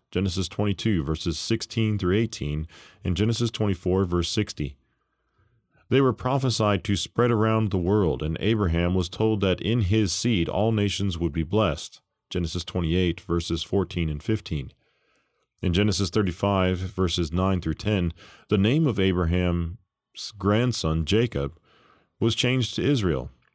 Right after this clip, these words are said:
His descendants would be Israelites. In Genesis forty-eight, verses fourteen through twenty-two, Joseph's two sons, Manasseh and Ephraim, Jacob's grandsons,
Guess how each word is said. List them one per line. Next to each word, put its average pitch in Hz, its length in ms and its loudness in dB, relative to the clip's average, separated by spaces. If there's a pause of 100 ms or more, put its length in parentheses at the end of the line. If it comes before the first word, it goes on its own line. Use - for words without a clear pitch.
(100)
His 101 180 2
descendants 87 640 0
would 92 120 2
be 104 140 2
Israelites. 80 680 -2 (600)
In 98 140 0
Genesis 98 640 0 (420)
forty-eight, 101 640 2
verses 92 400 -2
fourteen 104 460 0
through 85 140 -4
twenty-two, 95 580 -2
Joseph's 98 440 0
two - 200 -2
sons, 82 580 0 (340)
Manasseh 95 540 0
and 82 240 0
Ephraim, 76 560 -4 (420)
Jacob's 98 360 0
grandsons, 85 800 -2